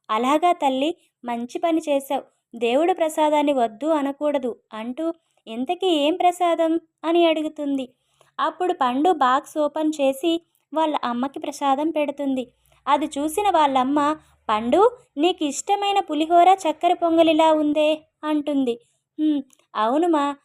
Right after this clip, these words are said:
అందుకే ఇంటికి తీసుకెళ్ళమని బాక్సులో పెట్టి ఇచ్చారు" అని చెప్తుంది పండు.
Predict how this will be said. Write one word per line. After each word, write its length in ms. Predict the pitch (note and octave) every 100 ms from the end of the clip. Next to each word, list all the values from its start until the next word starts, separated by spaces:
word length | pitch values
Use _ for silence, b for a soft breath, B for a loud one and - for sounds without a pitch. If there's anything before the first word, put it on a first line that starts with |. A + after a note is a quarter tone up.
| _ -
అందుకే 600 | A3+ B3+ D#4 F4+ D4+ -
ఇంటికి 360 | C4+ D4 F4+ F4
తీసుకెళ్ళమని 800 | E4 D#4 - E4 D4+ C#4+ D4 D#4+
బాక్సులో 500 | C#4 C#4 C#4+ D#4 D4+
పెట్టి 300 | C#4 C4+ D#4
ఇచ్చారు" 580 | D4 - D#4 D4 C4 -
అని 160 | B3+ B3+ B3+
చెప్తుంది 400 | B3 _ A#3 D4
పండు. 400 | D4 C#4 C#4